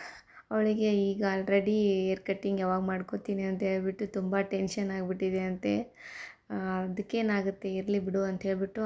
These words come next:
ಅಷ್ಟೇ ಬಿಟ್ಟಿದ್ದೀನಿ. ಇನ್ನು ಡಬ್ಬಿ ಅಂತೂ ರೆಡಿ ಮಾಡಿದೆ. ಆ, so ಇನ್ನು ಚಪಾತಿ ಒಂದು ಬಾಕಿ ಇದೆ ಅಷ್ಟೇ, ಅದನ್ನು ಕೂಡ ಮಾಡ್ಕೊಂಬಿಡ್ತೀನಿ.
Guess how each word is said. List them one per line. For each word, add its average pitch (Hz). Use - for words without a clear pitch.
ಅಷ್ಟೇ 190
ಬಿಟ್ಟಿದ್ದೀನಿ. 196
ಇನ್ನು 220
ಡಬ್ಬಿ 196
ಅಂತೂ 214
ರೆಡಿ 202
ಮಾಡಿದೆ. 190
ಆ, 196
so 202
ಇನ್ನು 196
ಚಪಾತಿ 202
ಒಂದು 208
ಬಾಕಿ 196
ಇದೆ 190
ಅಷ್ಟೇ, 185
ಅದನ್ನು 220
ಕೂಡ 220
ಮಾಡ್ಕೊಂಬಿಡ್ತೀನಿ. 196